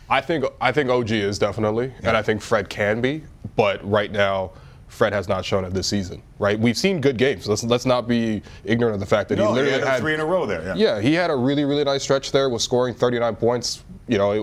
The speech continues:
Speaker 1: was, it was looking great. If anything, those games was like Pascal didn't do enough to help him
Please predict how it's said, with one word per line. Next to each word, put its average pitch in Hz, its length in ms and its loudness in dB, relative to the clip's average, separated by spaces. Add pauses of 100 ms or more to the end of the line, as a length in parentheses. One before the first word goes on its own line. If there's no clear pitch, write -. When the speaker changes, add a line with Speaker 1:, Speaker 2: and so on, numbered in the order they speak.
(120)
Speaker 1:
was, 104 180 0
it 120 120 0
was 110 140 0
looking 127 160 0
great. 117 240 2
If 107 40 0
anything, 120 540 0
those 117 220 2
games 110 260 0
was 104 160 0
like 101 220 -2
Pascal 113 520 0
didn't 107 220 0
do 104 100 2
enough 101 180 -2
to 104 100 -4
help 98 180 -4
him 127 320 0